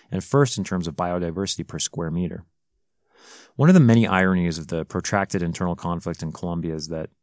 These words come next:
since so many areas were inaccessible due to the presence of armed groups, huge swaths of Colombia ended up being inadvertently protected from exploitation by developers or resource extractors, even illegal logging and mining operations that were kept at bay for fear of the violence,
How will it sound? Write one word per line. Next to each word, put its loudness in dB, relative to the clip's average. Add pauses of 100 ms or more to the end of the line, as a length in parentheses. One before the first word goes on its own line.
since 0
so 4
many 0
areas -2
were -8
inaccessible -4
due -4
to -4
the -4
presence -4
of -10
armed -2
groups, -10
huge 0
swaths 2
of -8
Colombia -4
ended -4
up -2
being -2
inadvertently 0
protected -6
from -8
exploitation -4
by -8
developers -2
or -8
resource -4
extractors, -6 (540)
even 2
illegal 0
logging 2
and 0
mining -2
operations -8
that -6
were -12
kept -10
at -10
bay -2
for -10
fear -6
of -4
the -8
violence, -6